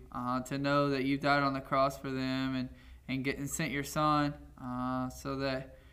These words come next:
and he rose again the third day so that they could have eternal life. And, uh, we thank you for that tonight.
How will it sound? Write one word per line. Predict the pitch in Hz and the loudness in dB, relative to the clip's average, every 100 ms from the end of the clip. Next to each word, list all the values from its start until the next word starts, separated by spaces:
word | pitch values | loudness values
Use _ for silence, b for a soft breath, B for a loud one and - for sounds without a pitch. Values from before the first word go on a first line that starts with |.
| B - | B -10
and | 135 131 | -4 -2
he | 135 117 | -2 -2
rose | 135 156 165 | 2 2 4
again | 160 139 156 | 0 0 0
the | 147 | -2
third | 143 147 147 143 | 0 2 4 2
day | 143 147 139 131 - - | 2 4 4 0 -4 -16
so | - 135 | -8 -4
that | 135 135 | -4 -2
they | 143 | -2
could | 143 | 0
have | 135 139 135 | 0 2 2
eternal | 135 135 139 131 | -2 -2 0 2
life. | 131 135 135 139 139 | 4 6 6 6 0
And, | 135 131 127 - b b b - | -4 -4 -4 -8 b b b -6
uh, | - 127 123 127 127 - | -2 0 0 0 -4 -6
we | 147 | -8
thank | 135 185 175 | 0 0 2
you | 147 | -2
for | - 170 170 | 2 4 6
that | 175 175 - - | 6 6 4 -2
tonight. | 170 165 175 175 | 0 4 6 4